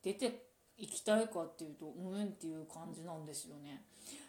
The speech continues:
なんか他の音声配信とかね、やってる方とか聞いたりだとかすると、やっぱり地上波ラジオっ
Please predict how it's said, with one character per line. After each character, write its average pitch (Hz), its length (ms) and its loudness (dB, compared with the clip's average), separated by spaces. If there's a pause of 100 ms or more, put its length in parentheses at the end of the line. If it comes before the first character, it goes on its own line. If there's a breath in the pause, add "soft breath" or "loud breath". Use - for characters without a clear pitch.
(120 loud breath)
な 240 100 4
ん - 20 4
か - 80 -2
他 220 320 8
の 349 220 6
音 349 160 6
声 349 180 10
配 349 260 8
信 214 240 4
と 165 80 -2
か 160 140 -4
ね、 160 100 -6
や 160 100 -4
っ - 60 -10
て 208 120 4
る 220 80 4
方 226 260 4
と 233 100 0
か 175 100 -2
聞 190 220 -4
い 185 40 -6
た 185 100 0
り 180 120 2
だ 156 80 -2
と 156 100 -8
か 156 160 -6
す 165 100 -6
る 156 120 -8
と、 165 100 -6
や 156 100 -2
っ 151 80 -8
ぱ 233 120 4
り 190 100 4
地 - 160 0
上 214 180 6
波 226 140 8
ラ 226 140 8
ジ 214 100 0
オ 165 40 2
っ - 20 -4